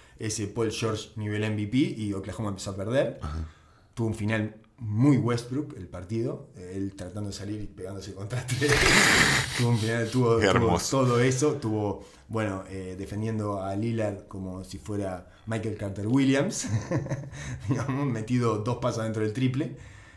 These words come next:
Speaker 1: Eh,
Speaker 2: Sí, mostró todas sus características.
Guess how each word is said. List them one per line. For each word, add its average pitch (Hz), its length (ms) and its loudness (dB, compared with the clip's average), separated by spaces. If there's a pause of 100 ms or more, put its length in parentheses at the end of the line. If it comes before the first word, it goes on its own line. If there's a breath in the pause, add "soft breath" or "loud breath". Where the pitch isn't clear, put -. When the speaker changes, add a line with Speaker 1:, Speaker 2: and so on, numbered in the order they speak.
(240 loud breath)
Speaker 1:
Eh, 90 680 -8 (320)
Speaker 2:
Sí, - 160 0
mostró 80 760 2
todas 92 240 8
sus - 160 -2
características. 76 680 0